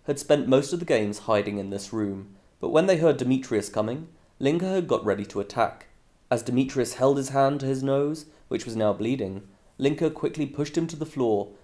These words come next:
before grabbing Tinsel's hand and running past Demetrius to the nearest stairwell.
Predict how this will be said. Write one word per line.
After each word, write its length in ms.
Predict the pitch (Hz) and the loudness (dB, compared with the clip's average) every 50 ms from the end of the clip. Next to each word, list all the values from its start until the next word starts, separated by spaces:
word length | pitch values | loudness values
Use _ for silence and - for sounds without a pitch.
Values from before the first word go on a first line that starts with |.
| _ _ | _ _
before 300 | - - - 123 113 107 | -10 -4 -2 -2 -2 0
grabbing 460 | 110 110 117 120 127 139 147 147 139 | 2 4 6 6 6 6 2 -2 -4
Tinsel's 500 | 139 - 143 147 - - 139 143 135 135 | -4 -4 -4 -4 -2 0 0 0 0 0
hand 340 | 139 135 139 143 147 151 147 - - - _ _ - | 0 0 0 0 -2 -4 -8 -12 -18 -20 _ _ -6
and 180 | - 98 98 | -4 -2 2
running 260 | 98 104 120 123 120 | 4 4 4 4 2
past 280 | 113 120 120 113 113 - | 0 0 0 0 0 -2
Demetrius 520 | 113 110 107 - - - 101 98 92 - | -4 -4 -4 -6 -6 -6 -6 -6 -6 -8
to 140 | - - 104 | -10 -10 -8
the 100 | 101 101 | -6 -6
nearest 460 | 101 98 104 117 131 135 139 135 - | -4 -2 0 2 2 2 2 0 -4
stairwell. 580 | - - 113 107 101 101 101 101 101 98 101 | -4 0 2 4 4 4 4 2 2 0 -2